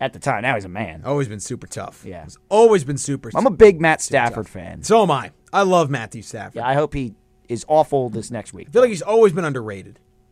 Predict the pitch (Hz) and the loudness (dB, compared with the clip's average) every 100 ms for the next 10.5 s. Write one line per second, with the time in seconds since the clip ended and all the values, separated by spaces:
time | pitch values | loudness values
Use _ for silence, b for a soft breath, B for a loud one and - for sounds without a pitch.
0 | - 370 285 - - 131 - 440 120 98 | -4 -4 -2 -8 -12 -14 -12 -12 -10 -8
1 | 95 92 123 - - _ _ 143 196 220 | -8 -10 -14 -14 -16 _ _ -10 -8 -6
2 | 196 180 160 _ _ _ _ _ - 190 | -4 -2 -4 _ _ _ _ _ -4 2
3 | 190 156 139 139 196 160 120 - 139 131 | 2 2 -2 -2 -2 -2 -6 -6 -4 -4
4 | 123 113 - 185 202 156 120 107 110 107 | -4 -6 -6 -10 -4 -2 -2 -4 -6 -8
5 | 101 95 98 98 113 - 214 101 135 139 | -8 -10 -14 -14 -14 -16 -18 -18 -12 -10
6 | 151 _ _ _ _ 143 147 185 156 147 | -12 _ _ _ _ -8 -4 -2 -2 -2
7 | 139 131 - 285 370 349 262 175 190 220 | -4 -6 2 6 8 10 8 4 -2 -4
8 | 247 135 131 113 98 214 320 269 139 156 | -4 -10 -12 -12 -10 -6 -4 -4 -4 -4
9 | 208 185 190 196 202 208 151 165 160 170 | -4 -2 -4 -4 0 0 0 -2 0 2
10 | 240 233 120 90 - | 2 2 -2 -8 -14